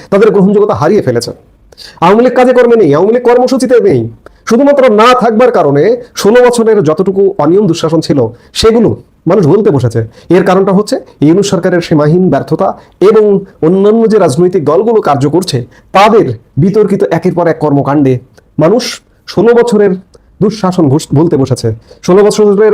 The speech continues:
উন্নয়নের সাথে দুঃশাসন আছে, এটি যে কোনো বিবেকবান মানুষ, এমনকি আওয়ামী লীগেরও বিগ-, বিবেকবান মানুষ স্বীকার করবে, সেটি ভুলতে বসেছে। যার কারণে শেখ হাসিনা কিংবা আওয়ামী লীগ এখন মনে করছে যে একটা নির্বাচন হলে আওয়ামী লীগ ক্ষমতায় আসবে, এবং এটা সত্য, এবং এটা মনে করবার যৌক্তিকতা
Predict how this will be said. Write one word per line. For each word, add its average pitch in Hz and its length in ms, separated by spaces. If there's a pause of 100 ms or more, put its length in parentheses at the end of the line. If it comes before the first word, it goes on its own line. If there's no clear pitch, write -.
(120)
উন্নয়নের 196 400
সাথে 196 220
দুঃশাসন 185 560
আছে, 170 260 (240)
এটি 175 180
যে 151 120
কোনো 180 180
বিবেকবান 160 380
মানুষ, 156 240
এমনকি 165 300
আওয়ামী 240 340
লীগেরও 220 220
বিগ-, 170 240
বিবেকবান 170 320
মানুষ 160 280
স্বীকার 160 240
করবে, 156 240 (300)
সেটি 190 200
ভুলতে 156 260
বসেছে। 117 320 (300)
যার 202 240
কারণে 190 260
শেখ 160 240
হাসিনা 175 280 (280)
কিংবা 160 300
আওয়ামী 143 300
লীগ 190 120 (100)
এখন 143 180
মনে 127 200
করছে 196 340 (180)
যে 135 140
একটা 147 120
নির্বাচন 139 340
হলে 151 260
আওয়ামী 131 280
লীগ - 140
ক্ষমতায় 139 340
আসবে, 117 220 (340)
এবং 247 120 (580)
এটা 247 120
সত্য, 277 320 (220)
এবং 190 220
এটা 214 140
মনে 226 200
করবার 240 360
যৌক্তিকতা 220 480